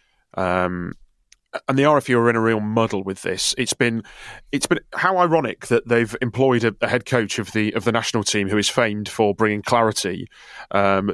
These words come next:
to his messaging when there has been absolutely none of that whatsoever from the R F U with regard to this, this new tackle height. And Ollie Brown, writing in the, writing in the Telegraph, our chief sports writer, summed it up, uh, as well as anyone can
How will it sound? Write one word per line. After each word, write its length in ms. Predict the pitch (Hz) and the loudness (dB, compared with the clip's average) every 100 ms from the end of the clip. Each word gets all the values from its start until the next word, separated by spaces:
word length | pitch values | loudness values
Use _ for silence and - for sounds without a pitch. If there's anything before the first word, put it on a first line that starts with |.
| - | -4
to 380 | - 107 101 98 | 0 2 2 0
his 180 | 107 107 | -2 0
messaging 640 | 110 - 104 95 95 95 | 0 0 -2 -2 -2 -4
when 380 | 107 101 101 101 | 0 2 0 -2
there 120 | 104 104 | 0 0
has 140 | 101 | 2
been 200 | 107 101 | 0 2
absolutely 440 | 104 110 - 98 | 0 0 -2 0
none 140 | 113 110 | 2 2
of 120 | 98 | 0
that 160 | 107 - | -2 0
whatsoever 640 | 113 - 107 107 101 95 | -2 0 2 2 0 -2
from 180 | - 101 | 0 0
the 80 | 104 | 2
R 160 | 98 | 2
F 140 | 98 110 | 0 0
U 200 | 98 95 | 0 0
with 200 | 98 104 | 0 0
regard 360 | 104 104 101 | 2 2 2
to 380 | - 104 98 98 - - - - _ | 0 0 0 0 -4 -16 -20 -20 _
this, 480 | - 117 113 101 - | -14 -4 0 0 0
this 240 | 117 107 113 | 0 0 2
new 160 | 104 | 2
tackle 280 | - 104 104 | 2 0 0
height. 200 | 104 104 | 2 2
And 80 | 117 | 0
Ollie 220 | 123 123 | 2 2
Brown, 480 | 117 117 110 107 107 - | 2 2 2 -2 -8 -2
writing 380 | 120 107 - 104 | 0 0 -2 -4
in 140 | 107 | -2
the, 220 | 101 98 - - - - - | -2 -2 -6 -12 -10 -8 -2
writing 320 | 123 110 107 | 0 0 -2
in 60 | 107 | -4
the 80 | 101 | 0
Telegraph, 360 | 110 101 101 | 0 0 0
our 120 | 104 | 0
chief 180 | - 110 | 0 -4
sports 340 | - 113 104 - | -2 -2 -2 0
writer, 280 | 95 - | -2 -2
summed 260 | 101 117 107 | 0 0 0
it 80 | - | -2
up, 120 | - - - - - | -2 -6 -20 -8 0
uh, 220 | 113 110 - | 2 0 0
as 160 | 120 107 | -2 2
well 220 | 117 107 | 2 2
as 300 | 101 - - | 0 -4 -4
anyone 440 | 117 113 101 101 98 | 0 0 0 -2 -4
can 460 | - 107 101 101 | -2 -2 -2 -10